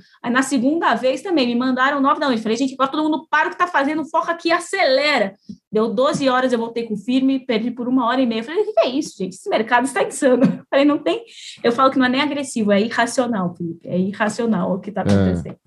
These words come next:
Speaker 2: Isso aconteceu comigo também e aconteceu di-, diferente.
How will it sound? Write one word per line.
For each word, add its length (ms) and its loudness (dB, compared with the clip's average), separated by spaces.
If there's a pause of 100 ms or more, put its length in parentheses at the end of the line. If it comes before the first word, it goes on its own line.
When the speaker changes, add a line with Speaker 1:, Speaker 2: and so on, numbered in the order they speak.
(380)
Speaker 2:
Isso 220 -2
aconteceu 640 0
comigo 440 -2
também 360 -2
e 40 0
aconteceu 580 2
di-, 220 -2
diferente. 800 0